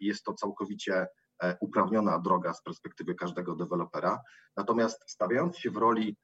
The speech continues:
podmiotu, jakim jest ministerstwo, które reprezentuje państwo jako całe, mm, z różnych powodów,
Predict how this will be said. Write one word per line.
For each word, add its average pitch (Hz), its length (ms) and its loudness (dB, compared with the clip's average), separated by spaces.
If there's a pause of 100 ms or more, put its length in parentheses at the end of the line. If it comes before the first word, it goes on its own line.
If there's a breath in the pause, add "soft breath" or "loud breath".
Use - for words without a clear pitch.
(120)
podmiotu, 110 440 2
jakim 104 300 4
jest 101 220 0
ministerstwo, 98 760 -2
które 90 200 0
reprezentuje 90 760 0
państwo 101 520 -2
jako 90 200 -6
całe, - 520 -2 (540 soft breath)
mm, 92 240 0 (160)
z - 140 -8
różnych 156 360 6
powodów, 123 640 0